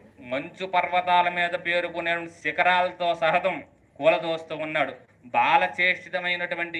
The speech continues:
ఎన్ని పనులు చేయాలో అన్ని పనులు కూడా ఆయన చేస్తూ ఉన్నాడు. ఆఖరికి అక్కడ ఋషిగణాలు ఉండేటటువంటి వాళ్ళు చెప్పారు, వెంట వచ్చే సప్తఋషులు ఉన్నారు కదా, ఒక లేత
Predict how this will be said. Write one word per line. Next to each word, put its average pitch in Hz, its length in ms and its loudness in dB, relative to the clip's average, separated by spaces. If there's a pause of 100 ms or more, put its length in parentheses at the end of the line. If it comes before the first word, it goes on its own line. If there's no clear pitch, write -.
ఎన్ని 175 240 -6
పనులు 175 300 -4 (120)
చేయాలో 175 440 2 (500)
అన్ని 156 360 -6
పనులు 165 260 -6 (120)
కూడా 156 140 -2
ఆయన 160 140 0 (100)
చేస్తూ 147 380 -10
ఉన్నాడు. 143 260 -4 (440)
ఆఖరికి 165 500 0
అక్కడ 151 280 -4
ఋషిగణాలు 165 420 -4
ఉండేటటువంటి 156 580 -8
వాళ్ళు 143 200 -6
చెప్పారు, 139 300 -6
వెంట 139 240 -4
వచ్చే 156 280 -8
సప్తఋషులు 151 520 -8
ఉన్నారు 156 180 -2
కదా, 160 240 4 (420)
ఒక 131 140 -2
లేత 135 360 4